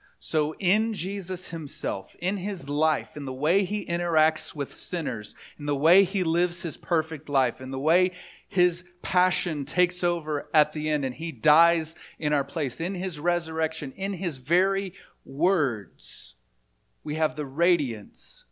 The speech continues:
of the glory of God. And you understand that the posture of your heart, it's whether or not you can understand it and see it.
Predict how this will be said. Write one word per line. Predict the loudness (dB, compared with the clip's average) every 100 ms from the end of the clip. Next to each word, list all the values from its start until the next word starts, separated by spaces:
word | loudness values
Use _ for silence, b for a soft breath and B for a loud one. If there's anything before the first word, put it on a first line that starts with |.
| _
of | -14 -12
the |
glory | -10 -8 -6 -8
of | -8
God. | -6 -6 -6 -14 -20 _ _ _ _ _ _ _ _ _ _ _ _ _ _ _ _ _ _ _ _ _ _ _ _
And | -6
you | -2
understand | -2 -4 -6 -6 -2 -2 -4
that | -8 _ _ _ _
the | -14
posture | -12 -2 -2 -2 -10 -6 -2
of | -2
your | -4 -10
heart, | -6 -4 -2 -4 -10
it's | -14 -14
whether | -10 -2 -2 -2 -6
or | -6
not | -4 -4 -6 b b b
you | -12 -10
can | -6 -6
understand | -4 -6 -8 -8 -6 -6
it | -8
and | -10 -10
see | -8 -8 -10
it. | -14 _